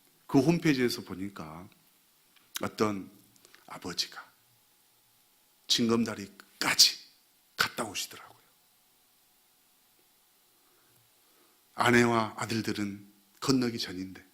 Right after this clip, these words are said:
아버지는 끝까지 갔다 와서 갈 수 있다는 것을 보여줍니다. 우리 하나님께서도 끝까지 영원토록 우리 앞길을 아시고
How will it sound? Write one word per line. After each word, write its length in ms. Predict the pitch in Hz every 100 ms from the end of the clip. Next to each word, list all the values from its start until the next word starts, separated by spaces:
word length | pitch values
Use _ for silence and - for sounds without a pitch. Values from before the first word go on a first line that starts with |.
| _ _ - -
아버지는 720 | 123 131 196 202 196 185 175 - - -
끝까지 640 | 240 - - - - - - - _ _ _ _ _ _ _ _
갔다 320 | - - -
와서 260 | - - - - _ _ _ _ _ _ _ _ _ _
갈 160 | - 107
수 140 | -
있다는 340 | 101 117 110
것을 480 | 104 95 92 95 117 - _ _ _ _ _ _ _ _
보여줍니다. 680 | - 101 101 - _ - - _ _ _ _ _ _
우리 120 | 131 170
하나님께서도 1000 | 185 185 185 190 196 196 190 - - - _ _ _ _ _ _ _ _
끝까지 720 | - 233 - - - - - - - - _ _ 127
영원토록 680 | 208 269 247 - 151 - - - _ _ _ _ _ _ _ _ _ _ _ _ _ _ _ _ _ _ _ _ _ -
우리 140 | 120 131
앞길을 680 | 123 - 123 110 104 107 _
아시고 600 | - - - - -